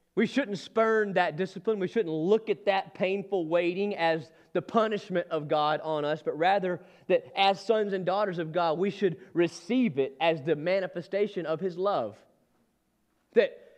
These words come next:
as we, as we struggle, as we battle, as we wrestle with God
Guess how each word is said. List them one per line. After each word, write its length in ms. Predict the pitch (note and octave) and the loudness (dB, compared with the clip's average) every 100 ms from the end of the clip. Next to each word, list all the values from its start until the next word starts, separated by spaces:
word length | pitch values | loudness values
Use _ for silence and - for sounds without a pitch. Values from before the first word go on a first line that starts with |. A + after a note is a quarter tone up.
| _ | _
as 300 | F#3+ A3 A#3+ E3 | 2 4 2 0
we, 220 | B3 A#3+ - - - F#3 | -2 -2 -8 -20 -8 0
as 200 | G#3+ F3 | 0 0
we 120 | A3+ | -6
struggle, 800 | - - A#3 A#3 G3+ B3 A#3+ A#3+ - | -6 -2 2 2 2 0 -2 -4 -4
as 220 | - - E3+ | 0 0 0
we 220 | B3 - - | -4 -4 -10
battle, 680 | C#3+ F#3 A3 A#3 A#3+ A#3+ A#3+ - | 0 4 4 4 2 0 -2 -4
as 120 | F3 D#3+ | -4 -2
we 240 | A#3 A3 - - _ - E3 D3+ - | -2 -4 -8 -20 _ -16 -16 -16 -12
wrestle 680 | D#3+ E3 A3 A3+ - C#4 A3+ | -4 2 4 2 0 2 4
with 220 | A3+ - | 0 2
God 460 | A#3 A3 A3 G3+ | 2 4 4 2